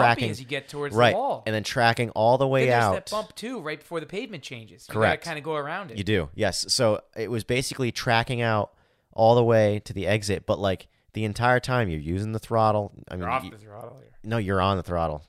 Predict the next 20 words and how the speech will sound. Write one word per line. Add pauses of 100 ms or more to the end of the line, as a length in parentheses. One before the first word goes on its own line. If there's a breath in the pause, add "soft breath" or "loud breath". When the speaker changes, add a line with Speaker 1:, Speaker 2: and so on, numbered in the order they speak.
(100)
Speaker 2:
tracking
all
the
way
out, (440 soft breath)
and
the
cart
is,
is
kinda
losing
it
'cause
you're
going
over
all
the
bumps.